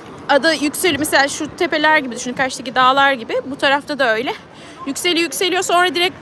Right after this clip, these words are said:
bir ormanlık alan başlıyor ama yukarıdan aşağı bu tarafa da geldi o yangınlar. Doğal olarak. Merhaba Mert. Merhaba Mert Bey. Herkes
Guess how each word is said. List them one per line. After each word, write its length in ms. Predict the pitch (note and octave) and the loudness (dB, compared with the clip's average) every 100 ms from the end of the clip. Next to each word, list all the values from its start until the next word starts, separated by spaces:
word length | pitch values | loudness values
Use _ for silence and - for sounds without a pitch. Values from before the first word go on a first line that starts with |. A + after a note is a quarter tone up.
| - | -8
bir 100 | D#4 | 0
ormanlık 580 | C#4+ D4 D4+ D#4+ D#4+ - | 6 6 6 4 2 0
alan 320 | D4+ D4+ D#4+ | 4 4 4
başlıyor 360 | C4+ B3 - C#5+ | 2 0 -2 -4
ama 80 | D4+ | -4
yukarıdan 500 | C4 E4 D#4+ D4 D#4 | -2 2 2 4 0
aşağı 480 | D4+ - D#4+ D#4+ | 0 -4 -4 -4
bu 20 | A#3 | -6
tarafa 380 | F4 E4 F4+ | -4 -2 -2
da 60 | D4 | -2
geldi 340 | A#3+ G3+ G#3 | 2 0 0
o 100 | A3 | -2
yangınlar. 680 | G#3+ G#3 G#3 G#3 A#3 D#4+ - - - - - - | -2 -2 -4 -8 -4 -6 -6 -18 -20 -20 -20 -4
Doğal 320 | A#3+ B3+ A#3 A3 | 0 2 2 0
olarak. 280 | A3 E4 C5 - - - - - - - - - - - - - | 0 -2 -4 -12 -14 -16 -16 -18 -20 -20 -20 -20 -20 -20 -20 -12
Merhaba 300 | C#4+ D#4+ D#4+ | -4 -2 -2
Mert. 340 | D4+ C#4 C#4 C#4 - - - - - - - - - - - - - - | 0 0 0 -4 -14 -20 -20 -20 -20 -20 -20 -20 -20 -20 -20 -20 -20 -8
Merhaba 320 | C4+ B3+ B3+ | -6 -4 -4
Mert 320 | B3+ B3 B3+ | -2 -4 -4
Bey. 200 | B3 B3 B3+ - - - - - - - - | -8 -8 -10 -20 -20 -20 -20 -20 -20 -20 -12
Herkes 480 | C4 C4 - C#4 - | -6 -6 -6 -8 -8